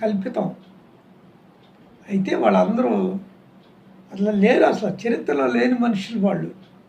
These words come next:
కేవలం కల్పితాలు, ఊహతో భరతులు నాటకాల కోసం రాసుకున్న గ్రంథాలను వాళ్ళు పురాణ గ్రంథాలుగా ఎంచారు వాళ్ళు. మైథాలజీ,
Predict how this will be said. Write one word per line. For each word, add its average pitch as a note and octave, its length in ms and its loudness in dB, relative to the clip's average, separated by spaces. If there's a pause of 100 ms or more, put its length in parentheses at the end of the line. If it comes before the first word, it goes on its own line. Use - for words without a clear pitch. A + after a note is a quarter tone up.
(580)
కేవలం A#3 680 2
కల్పితాలు, A3+ 580 2
ఊహతో A3+ 1040 2 (1900)
భరతులు A3+ 840 2 (680)
నాటకాల B3 560 2
కోసం A3 360 -4
రాసుకున్న G3+ 640 -2
గ్రంథాలను A3+ 920 0 (920)
వాళ్ళు G#3 580 4 (840)
పురాణ A#3+ 420 4
గ్రంథాలుగా A3 540 4
ఎంచారు A#3 520 0
వాళ్ళు. D#3 280 -4 (340)
మైథాలజీ, G3+ 640 -2